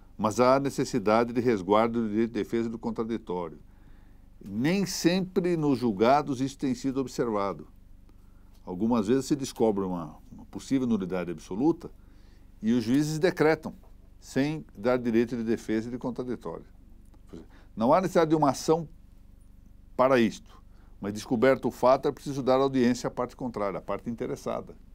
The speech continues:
que tem direito a defender-se. Isso já adivinha da Constituição Federal, eu menciono aqui o item cinquenta e cinco do artigo quinto da nossa pan Constituição Federal, que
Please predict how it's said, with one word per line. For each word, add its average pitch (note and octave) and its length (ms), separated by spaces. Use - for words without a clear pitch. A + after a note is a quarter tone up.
que - 80
tem G2 200
direito F#2+ 280
a A2 40
defender-se. G2 400
Isso C3 220
já D3+ 160
adivinha C#3 420
da B2 120
Constituição G2+ 340
Federal, C3+ 440
eu G#2+ 80
menciono A2 460
aqui F#2+ 240
o F#2 100
item F#2 260
cinquenta F2 480
e D#2 60
cinco D3 440
do E2 120
artigo E2 460
quinto C3 320
da E2 160
nossa F2+ 320
pan D#3 320
Constituição G2+ 580
Federal, G#2 480
que - 180